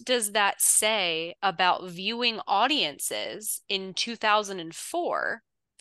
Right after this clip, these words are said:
that this writing team decided, "Hmm, we want a funny line here.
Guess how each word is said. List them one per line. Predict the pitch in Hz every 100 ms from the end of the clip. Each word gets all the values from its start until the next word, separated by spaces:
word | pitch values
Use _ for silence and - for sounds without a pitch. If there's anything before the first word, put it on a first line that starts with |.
| _ _
that | 190 185 196 -
this | 190 -
writing | 196 196 247 277 233 208
team | - 180 165 160 165 - _ _ -
decided, | 185 - 214 202 185 147 - _ -
"Hmm, | 349 208 139 -
we | 220
want | 240 202 -
a |
funny | 196 196 175 175
line | 180 220 277
here. | 254 185 107 101